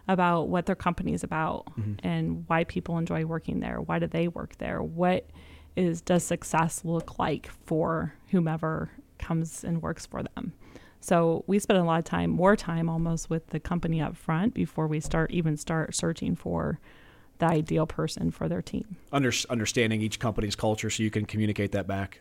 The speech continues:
Speaker 2: to the candidate.
Speaker 1: Absolutely.
Speaker 2: If you were to kind of create or craft the perfect business culture that, that you think is the most sought after today, what would that be?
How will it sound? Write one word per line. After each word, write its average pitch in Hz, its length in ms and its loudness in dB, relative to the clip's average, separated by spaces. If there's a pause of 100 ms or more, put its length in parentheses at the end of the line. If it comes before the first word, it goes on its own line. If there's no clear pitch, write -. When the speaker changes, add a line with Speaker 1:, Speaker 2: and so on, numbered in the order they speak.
(140)
Speaker 2:
to - 80 -6
the 95 80 -8
candidate. 175 340 2
Speaker 1:
Absolutely. 160 640 -2
Speaker 2:
If - 80 -4
you 175 60 8
were 185 60 12
to 160 60 8
kind 156 160 8
of - 80 2
create 131 420 6
or 113 60 6
craft 123 380 4
the 117 60 -2
perfect 117 440 0
business 110 720 2
culture 101 540 4 (400)
that, 120 160 0
that 123 80 2
you 131 100 6
think 143 280 6 (280)
is 123 180 6
the 127 80 2
most 120 220 4
sought 123 220 8
after 117 200 4
today, 113 240 6
what 117 140 8
would 113 80 4
that 104 140 4
be? 107 200 2